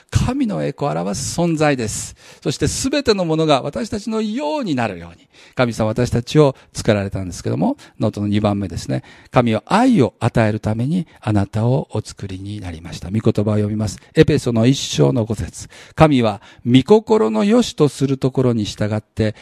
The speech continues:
私たちをイエス・キリストによってご自分の子にしようと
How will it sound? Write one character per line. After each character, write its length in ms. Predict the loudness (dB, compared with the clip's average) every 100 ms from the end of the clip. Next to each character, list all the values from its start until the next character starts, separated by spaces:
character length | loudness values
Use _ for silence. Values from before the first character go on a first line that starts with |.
| 2
私 260 | 4 4 0
た 120 | -4
ち 180 | 2 4
を 160 | 4 -2 -16 4
イ 120 | 6
エ 100 | 6
ス・ 200 | 4 -8
キ 160 | 4 4
リ 140 | 4
ス 80 | 2
ト 160 | 2
に 140 | 2 2
よ 100 | 0
っ 20 |
て 320 | _ 0 0 0 _ _
ご 140 | 6 6
自 180 | 6
分 380 | 0 0 2 4
の 120 | 2
子 200 | 4 2
に 160 | 4 0
し 180 | 0 2
よ 200 | 2 2
う 40 |
と 300 | -2 -4 -4